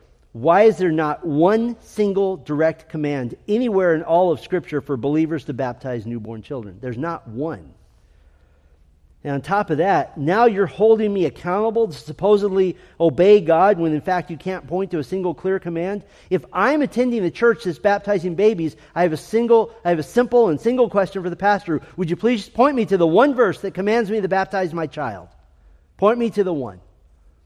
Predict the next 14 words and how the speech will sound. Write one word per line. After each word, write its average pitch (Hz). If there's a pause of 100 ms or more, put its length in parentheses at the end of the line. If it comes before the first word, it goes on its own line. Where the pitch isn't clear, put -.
(300)
And 135
they 151
can't. 240 (580)
Well, 160
you 151
see, 247
Genesis 165
seventeen 175
seven, 165
they 160
start 190
the 165
whole 202
litany, 147